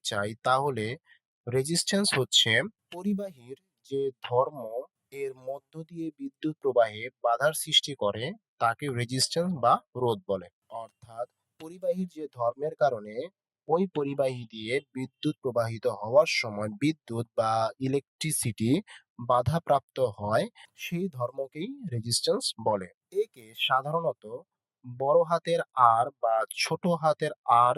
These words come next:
দ্বারা ব্যক্ত বা প্রকাশ করা হয়। রেজিস্ট্যান্সের ব্যবহারিক একক বা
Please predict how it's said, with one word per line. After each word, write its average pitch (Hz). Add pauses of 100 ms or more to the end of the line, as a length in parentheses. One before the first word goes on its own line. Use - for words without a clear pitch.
দ্বারা 113 (640)
ব্যক্ত - (160)
বা 160 (100)
প্রকাশ 113 (120)
করা 104
হয়। 92 (520)
রেজিস্ট্যান্সের 185 (180)
ব্যবহারিক 143 (300)
একক 135 (200)
বা 110